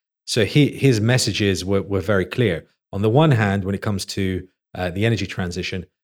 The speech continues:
you know, he said, "We need real world solutions to this. Look at what's happening outside, um, in terms of, uh, you know, supply and, uh, you know, the, the, the underinvestment that we've had for a number of reasons." And, and he, his message was,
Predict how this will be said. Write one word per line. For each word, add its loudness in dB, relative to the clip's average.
you -4
know, -2
he -4
said, -2
"We 2
need 2
real 2
world 0
solutions -6
to -20
this. -14
Look 2
at 0
what's -2
happening -4
outside, -6
um, -6
in -8
terms -4
of, -8
uh, -14
you -6
know, -6
supply -2
and, -8
uh, -8
you -4
know, -2
the, -8
the, -6
the -6
underinvestment 0
that -14
we've -10
had -6
for -6
a -4
number -4
of -6
reasons." -4
And, -4
and -2
he, -6
his -2
message 0
was, 0